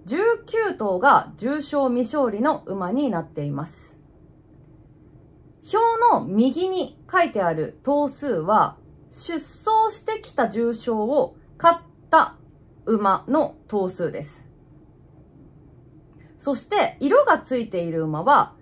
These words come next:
ジーワンで三着以内の経験がある馬です。菊花賞で馬券内に入った重賞勝ち馬は、十一頭いますが、十一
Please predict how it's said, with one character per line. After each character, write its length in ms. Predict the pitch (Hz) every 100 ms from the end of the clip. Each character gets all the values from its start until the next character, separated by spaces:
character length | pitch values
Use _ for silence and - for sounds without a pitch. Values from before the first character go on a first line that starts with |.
| _ - -
ジ 140 | 165 262
ー 140 | 403
ワ 140 | 381 381
ン 100 | 359
で 280 | 415 - -
三 420 | - 359 427 415
着 280 | 415 415 403
以 100 | 370
内 200 | 302 277
の 180 | 330
経 260 | 220 226 202
験 240 | 202 190 220
が 220 | 269 -
あ 100 | 202
る 200 | 208 - -
馬 240 | 180 156
で 100 | -
す。 240 | 147 - - - - - _ _ - - - - - - - - - - - - - -
菊 220 | - 277
花 140 | - -
賞 220 | 392 233
で 340 | - 190 - -
馬 140 | 220
券 340 | 220 339 254
内 220 | 180 160 160
に 100 | 170
入 220 | 175 175
っ 40 | - -
た 280 | - 285 -
重 240 | - 254 277
賞 260 | 269 269
勝 200 | 254 240
ち 100 | 233 247
馬 260 | 170 156
は、 300 | 226 220 - - - - -
十 160 | 202 349 415 -
一 180 | 370
頭 380 | - - 156 - -
い 100 | -
ま 120 | 190 175
す 160 | -
が、 320 | 202 254 - - - - -
十 160 | 190 320
一 420 | 453 453 453